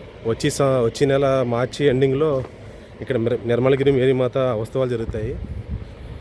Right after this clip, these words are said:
తిరునాళ్ళు జరుగుతాయి. మూడు రోజులు, నాలుగు రోజులు, చాలా బాగుంటుంది ఫ్రెండ్స్. రండి తప్పకుండా, క్రైస్తవ సోదరులు కాకుండా అందరూ, ప్రతి ఒక్కరూ చూడవలసిన ప్రదేశం ఇది.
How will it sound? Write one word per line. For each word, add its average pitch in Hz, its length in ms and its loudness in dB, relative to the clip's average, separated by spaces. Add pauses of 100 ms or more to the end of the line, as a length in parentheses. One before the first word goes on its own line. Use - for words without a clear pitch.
(140)
తిరునాళ్ళు 135 380 4
జరుగుతాయి. 117 320 0 (100)
మూడు 120 160 2
రోజులు, 123 200 4
నాలుగు 117 180 0
రోజులు, 113 180 -4 (100)
చాలా 110 220 -2
బాగుంటుంది 110 300 -4
ఫ్రెండ్స్. 107 260 -8 (1000)
రండి 117 240 2
తప్పకుండా, 120 460 0
క్రైస్తవ 117 340 -2
సోదరులు 117 400 2
కాకుండా 117 320 -2
అందరూ, 123 180 -2 (640)
ప్రతి 120 260 -2
ఒక్కరూ 143 280 2
చూడవలసిన 123 440 2 (200)
ప్రదేశం 123 400 -2
ఇది. 113 140 -8